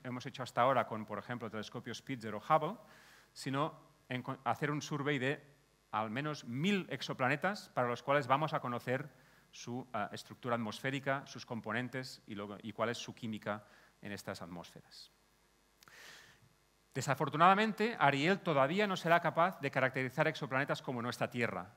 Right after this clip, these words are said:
No podremos encontrar vida usando Ariel todavía.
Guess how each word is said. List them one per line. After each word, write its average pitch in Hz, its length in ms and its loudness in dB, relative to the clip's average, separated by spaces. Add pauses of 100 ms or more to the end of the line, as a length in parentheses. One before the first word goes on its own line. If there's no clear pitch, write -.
(140)
No 156 220 0
podremos 165 420 0
encontrar 127 720 2
vida 165 500 0
usando 131 720 -4
Ariel 107 340 0
todavía. 139 460 -6